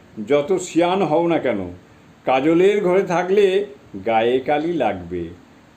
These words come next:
যুবতীর সঙ্গে নিষ্কামেরও কাম হয়, তবে জ্ঞানীর পক্ষে সদালার কখনো কখনো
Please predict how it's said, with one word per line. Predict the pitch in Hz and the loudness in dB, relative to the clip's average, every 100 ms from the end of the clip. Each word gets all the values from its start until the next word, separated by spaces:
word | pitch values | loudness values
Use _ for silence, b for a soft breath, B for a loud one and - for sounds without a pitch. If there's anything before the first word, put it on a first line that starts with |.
| 80 | -8
যুবতীর | 101 110 120 151 143 | -4 -4 -4 -6 -10
সঙ্গে | - 165 175 160 156 - - - | -4 -2 0 2 0 -4 -14 -10
নিষ্কামেরও | 110 120 - 156 160 190 202 | -8 -8 -4 -2 0 2 2
কাম | 196 123 120 | 0 -2 -4
হয়, | 95 87 76 - - - - - - - | -8 -10 -10 -16 -20 -20 -20 -20 -8 -4
তবে | 113 160 170 147 107 - - _ - 101 | 0 2 2 2 -4 -14 -20 _ -16 -4
জ্ঞানীর | 135 143 175 196 214 | -2 0 0 0 0
পক্ষে | 202 202 214 160 202 - - - - - - 143 | 0 2 2 2 -2 -10 -20 -20 -20 -20 -10 -2
সদালার | 139 151 160 180 202 196 | 0 2 2 2 0 0
কখনো | 220 - 170 165 | -2 0 -2 -2
কখনো | 156 139 147 180 | -2 -2 -2 -4